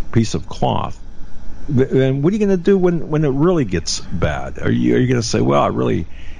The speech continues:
it's kind of uncomfortable. I really don't wanna get involved in this. I don't wanna be, you know, there's a possibility I could lose my house." You're gonna lose it anyway.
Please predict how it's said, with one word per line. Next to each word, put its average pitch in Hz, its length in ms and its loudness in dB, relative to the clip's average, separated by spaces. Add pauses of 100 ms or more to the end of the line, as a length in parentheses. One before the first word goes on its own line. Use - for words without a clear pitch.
(100)
it's - 180 2
kind 135 220 0
of 110 80 -2
uncomfortable. 156 720 -2
I - 60 0
really 78 200 -4
don't 76 140 -6
wanna 73 160 -2
get 78 180 -4
involved 135 560 0
in 113 120 0
this. 113 220 -2
I 101 40 0
don't 95 120 -2
wanna - 180 -4
be, 67 260 -2 (400)
you 62 80 2
know, 73 100 0
there's 73 160 -2
a - 60 -2
possibility - 460 -2
I - 20 -12
could 82 80 -6
lose 90 180 2
my 71 160 -2
house." 131 540 -2 (180)
You're 285 180 2
gonna 285 220 0
lose 294 240 2
it 330 120 0
anyway. 330 680 0